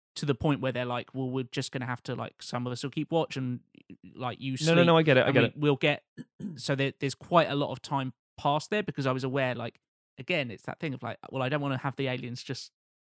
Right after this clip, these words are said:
Speaker 1: I don't want this to all happen in the course of, like, six hours. That's not en-,
Speaker 2: Yeah.
Speaker 1: enough time. Um, so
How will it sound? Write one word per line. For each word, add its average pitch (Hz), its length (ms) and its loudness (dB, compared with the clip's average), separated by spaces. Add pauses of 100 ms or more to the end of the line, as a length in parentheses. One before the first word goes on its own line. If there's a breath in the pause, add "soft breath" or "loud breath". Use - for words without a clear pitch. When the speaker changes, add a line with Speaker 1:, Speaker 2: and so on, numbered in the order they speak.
(180)
Speaker 1:
I 131 60 -2
don't 135 100 4
want 135 120 -4
this 127 140 -6
to 143 100 -4
all 131 180 -4
happen 127 300 -6
in 120 80 -6
the 127 80 -10
course 131 240 -4
of, 127 80 -12
like, 127 140 -6
six - 300 -10
hours. 147 460 0
That's - 260 -6
not 127 280 -6
en-, 127 180 -8 (180)
Speaker 2:
Yeah. 127 120 2
Speaker 1:
enough - 280 -6 (200)
time. 123 320 0 (440)
Um, 123 440 -2 (320)
so 127 320 0